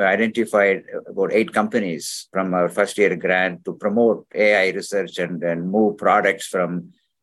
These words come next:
labs to hospitals. But with A I and medicine, it's gonna be slow. You know, we need to go through and make sure it, it works and everything, right? So it's gonna take time, but I think as we see more and more F D A approvals and so forth,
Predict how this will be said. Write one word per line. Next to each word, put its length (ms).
labs 480
to 140
hospitals. 760
But 200
with 180
A 200
I 120
and 240
medicine, 440
it's 120
gonna 220
be 100
slow. 520
You 100
know, 100
we 120
need 180
to 80
go 200
through 380
and 160
make 140
sure 420
it, 80
it 180
works 440
and 260
everything, 520
right? 340
So 440
it's 100
gonna 260
take 300
time, 380
but 160
I 120
think 260
as 220
we 200
see 540
more 280
and 180
more 500
F 200
D 200
A 120
approvals 500
and 140
so 180
forth, 400